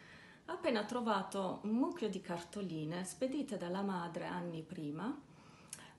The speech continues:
che era, la madre era fuggita. Ehm,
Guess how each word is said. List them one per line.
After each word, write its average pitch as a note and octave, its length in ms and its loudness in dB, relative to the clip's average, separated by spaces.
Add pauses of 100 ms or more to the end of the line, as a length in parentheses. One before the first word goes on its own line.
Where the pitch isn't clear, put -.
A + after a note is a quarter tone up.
(120)
che F4+ 160 -4
era, F#3+ 400 0
la D4 140 6
madre G#3+ 340 6
era F#3 160 4
fuggita. F3 880 -4
Ehm, G3 580 0